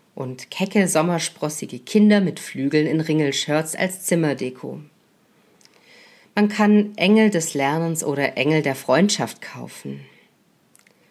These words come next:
Und den Bibelvers, „Der Herr hat seinen Engeln befohlen, dass sie dich behüten auf allen deinen Wegen“,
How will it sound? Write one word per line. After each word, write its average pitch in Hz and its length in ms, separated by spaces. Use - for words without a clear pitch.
Und 147 200
den 131 160
Bibelvers, 156 840
„Der - 60
Herr 202 440
hat 156 160
seinen 139 360
Engeln 214 340
befohlen, 190 640
dass 151 220
sie 156 100
dich 156 240
behüten 214 560
auf - 320
allen 208 320
deinen 170 420
Wegen“, 160 460